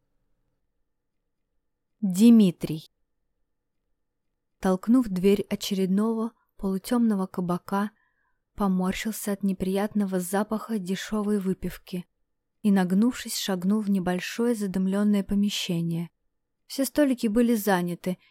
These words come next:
и даже у стойки толпился народ. Высокий, крупный мужчина разливал по кружкам эль и квас.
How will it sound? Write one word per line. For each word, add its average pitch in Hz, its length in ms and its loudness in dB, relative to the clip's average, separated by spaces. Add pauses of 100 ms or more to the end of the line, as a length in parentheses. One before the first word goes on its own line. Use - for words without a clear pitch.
(200)
и 214 120 -2
даже 202 340 2
у - 80 -6
стойки 233 460 -2
толпился 175 580 -4
народ. 160 480 -4 (680)
Высокий, 214 580 -2
крупный 208 540 -4
мужчина 240 520 0
разливал 208 440 -2
по 214 160 -2
кружкам 208 600 -4
эль 220 280 0
и 208 80 -8
квас. 170 580 -6